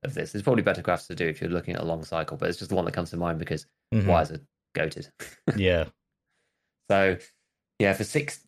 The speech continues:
Speaker 1: for sixty rounds, it seems kind of, it seems kind of rough. And I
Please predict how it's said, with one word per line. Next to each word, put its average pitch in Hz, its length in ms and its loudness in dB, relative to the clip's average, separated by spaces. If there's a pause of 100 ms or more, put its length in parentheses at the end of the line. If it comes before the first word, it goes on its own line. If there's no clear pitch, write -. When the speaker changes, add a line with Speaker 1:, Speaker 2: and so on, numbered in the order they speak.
Speaker 1:
for - 80 -8
sixty - 440 -2
rounds, 156 400 2
it 143 80 -8
seems 143 340 0
kind 123 300 -2
of, 101 220 -4 (120)
it - 40 -18
seems 117 220 -8
kind 101 220 -4
of 87 80 -4
rough. 85 340 -4 (400)
And 110 100 2
I 117 220 2